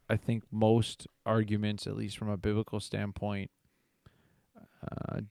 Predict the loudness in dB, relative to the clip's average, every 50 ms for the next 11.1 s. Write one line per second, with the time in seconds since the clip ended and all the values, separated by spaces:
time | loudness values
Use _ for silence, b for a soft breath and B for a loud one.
0 | _ 2 4 4 6 6 4 2 2 2 4 4 4 2 0 -2 -6 -2 0 2
1 | 2 2 0 0 -2 -4 -4 0 0 2 2 2 0 0 0 0 -2 -4 -8 -10
2 | -8 -8 -4 -4 -2 -4 -4 -4 -4 -4 -4 -4 -4 -4 -6 -8 -8 -8 -8 -4
3 | -2 -2 -2 -2 -2 -2 -2 -4 -6 -6 -6 -4 -4 -2 -2 -4 -4 -6 -2 -2
4 | -2 -2 0 0 -2 -2 -2 -4 -6 -6 -6 -6 -6 -10 -12 -12 -12 -8 -4 -4
5 | -4 -4 -4 -4 -4 -4 -6 -8 -14 -8 -4 -4 -4 -2 0 0 0 0 0 -2
6 | -4 -4 -4 -6 -4 -2 -2 -2 -2 -4 -4 -4 -6 -6 -10 B B B B B
7 | 8 8 8 10 10 8 10 10 10 6 2 b b b b b 2 4 4 4
8 | 6 6 6 6 6 4 4 2 2 2 2 2 2 0 -4 -2 -2 -2 -2 -2
9 | -2 -4 -4 -2 0 0 2 2 2 2 2 0 0 -2 -2 0 2 4 4 4
10 | 4 2 2 2 4 4 4 2 2 -2 -8 -8 -6 -2 0 -2 -2 -2 -4 -6
11 | -6 -6